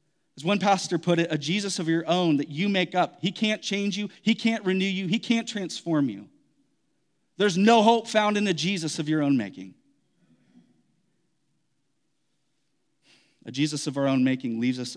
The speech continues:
up to our own devices. But I think that you're here today because you realize that that prospect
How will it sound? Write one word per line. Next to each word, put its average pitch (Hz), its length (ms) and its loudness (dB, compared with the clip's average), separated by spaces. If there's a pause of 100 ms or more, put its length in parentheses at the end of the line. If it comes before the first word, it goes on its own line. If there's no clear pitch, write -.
up 120 160 -8
to 131 120 -8
our 113 140 -4
own 123 220 -2
devices. 110 800 -6 (1400)
But 135 100 -2
I 233 140 6
think 269 280 2
that 196 100 -2
you're 185 120 0
here 185 220 -2
today 127 320 -4
because 143 320 -4
you 165 100 -2
realize 131 680 0 (640)
that 139 160 -6
that 175 220 2
prospect 160 880 -2